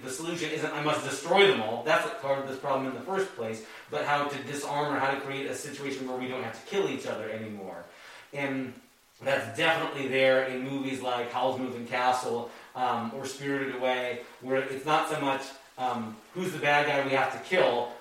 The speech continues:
but why did we accept the assumption that we have to be in, at war with one another? And it seems to me that's another important piece of, of the, the Christian tradition as well, that in the end, the gospel's promise isn't just that we beat up on a villain and punch them into submission,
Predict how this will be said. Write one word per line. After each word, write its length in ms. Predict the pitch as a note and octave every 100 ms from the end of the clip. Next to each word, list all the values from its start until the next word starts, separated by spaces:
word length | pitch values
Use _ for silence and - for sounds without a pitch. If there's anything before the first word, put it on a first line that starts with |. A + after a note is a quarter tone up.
| -
but 220 | A#2+ C#3 A#2
why 240 | B2+ C3+
did 100 | C3+
we 80 | C#3
accept 380 | C3 D3+ C3+ C3+
the 60 |
assumption 400 | B2 C#3 C3 B2+
that 100 | B2+
we 80 | B2+
have 180 | B2+ B2+ A#2+
to 100 | A#2+
be 220 | B2+ A#2+
in, 140 | A#2 -
at 260 | A#2+ A#2+ B2+
war 220 | F#3 F#3
with 160 | C#3+ -
one 140 | A2+ G#2
another? 360 | G#2 G2 G2 - - - -
And 140 | D3+ D3
it 80 | -
seems 220 | F3 D#3+
to 60 |
me 80 | D3+
that's 280 | D3 D3+ D3+
another 260 | C#3+ D#3 D3+
important 360 | C#3+ D#3 C#3
piece 180 | C#3 C3+
of, 120 | C3 A2+ -
of 320 | B2 A#2+ A2+ - - - A#2+
the, 280 | B2+ A#2+ A#2+ - -
the 120 | B2+ B2+ -
Christian 380 | D#3+ - D#3 C#3+
tradition 360 | C#3 C3 C3
as 120 | A#2 D3+
well, 220 | D3 -
that 140 | - C3+
in 60 |
the 180 | C3+ C#3+
end, 240 | D3+ D#3 - - -
the 60 | B2+
gospel's 480 | C3+ C#3 - C3+ -
promise 360 | D3+ C#3+ C#3
isn't 300 | A#2+ A#2+ C3
just 160 | C3+ C3
that 140 | D#3
we 80 | C3
beat 260 | B2+ D3 D#3
up 160 | C#3 C3+
on 180 | C3
a 40 | C3
villain 400 | C#3 D3 C3+ C3 B2+
and 220 | B2+ A#2
punch 260 | D3+ D#3 -
them 140 | C3+
into 140 | C3+ B2
submission, 600 | B2 B2 D3 C#3 G#2+